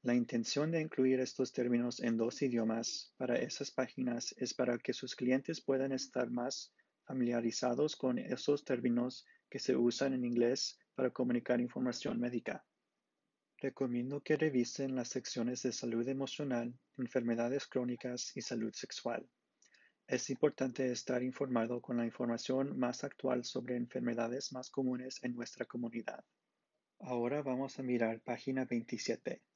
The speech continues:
Estas páginas se pueden utilizar para documentar notas tal como recursos de nuestro sitio web.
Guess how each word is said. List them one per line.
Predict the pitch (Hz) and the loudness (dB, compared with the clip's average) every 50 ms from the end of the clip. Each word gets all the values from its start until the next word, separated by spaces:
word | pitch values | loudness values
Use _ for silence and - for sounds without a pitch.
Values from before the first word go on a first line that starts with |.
| _ _ _ _ _ _ _ _ _ _ _ | _ _ _ _ _ _ _ _ _ _ _
Estas | - 120 - - 151 151 - | -10 -10 -8 -8 -8 -8 -4
páginas | - 135 127 - - 135 127 131 131 - | 0 0 0 2 2 0 0 0 0 -2
se | - 127 | -4 -4
pueden | - - 120 120 131 131 131 | -2 0 0 2 2 2 0
utilizar | 131 131 - 135 139 135 - - 127 117 117 - | -2 -2 -2 -2 -2 -2 0 0 0 0 0 -2
para | - 123 120 113 | -2 -2 -2 0
documentar | 117 120 113 - - 135 143 139 131 - 131 127 123 123 | 0 0 -2 -2 -2 -4 -4 -4 -2 -2 -2 -2 0 -2
notas | 120 117 117 - - 127 135 135 - - - | -4 -4 -2 -2 -2 -2 -2 -4 -8 -8 -2
tal | - 123 120 113 | -2 -2 -2 -2
como | - - 123 127 135 135 | -2 -4 -2 0 0 0
recursos | 127 123 113 - - 127 123 - - 160 160 156 - - | 0 -2 -2 -2 -2 -2 -2 0 0 0 -2 -2 -2 -6
de | - 131 | -6 -6
nuestro | 127 123 120 - - 127 120 | -6 -6 -6 -4 -4 -4 -4
sitio | - - 131 - - 131 123 | -2 -4 -4 -2 -2 -2 -2
web. | 120 117 - - | 0 -2 -4 -4